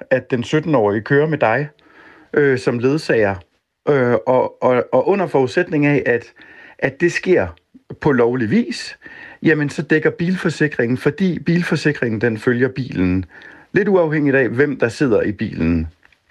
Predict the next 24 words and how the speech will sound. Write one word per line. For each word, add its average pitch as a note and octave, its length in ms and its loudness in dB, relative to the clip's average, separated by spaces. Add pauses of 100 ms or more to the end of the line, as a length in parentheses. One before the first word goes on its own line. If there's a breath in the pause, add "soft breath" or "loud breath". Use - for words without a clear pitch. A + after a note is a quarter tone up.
(880)
Øh, F2 360 0
på C3+ 80 -2
samme D3+ 260 -2
måde, D#3+ 180 0
som, C3 300 -2 (300 loud breath)
som D#3 180 -2
det D#3 140 0
er C#3+ 40 -2
sket E3+ 240 0
her D#3 100 2
på D3 120 -2
det C#3 160 -4
seneste, D3+ 480 -2 (420 loud breath)
hvor D3 160 2
vi B2+ 100 -2
de C3+ 140 -2
sidste D3+ 460 -2 (220)
tre-fire D#3+ 480 -2
år C3 180 0
jo A#2 120 0
har A2 60 0
haft C3 220 -8
en C#3 100 -2
forsøgsordning B2+ 840 -2